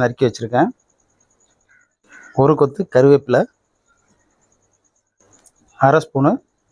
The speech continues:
கடுகு, தேவையான அளவுக்கு நல்லெண்ணெய்.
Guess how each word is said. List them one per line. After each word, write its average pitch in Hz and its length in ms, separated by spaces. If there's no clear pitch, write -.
கடுகு, 123 360
தேவையான 139 320
அளவுக்கு 131 300
நல்லெண்ணெய். 131 420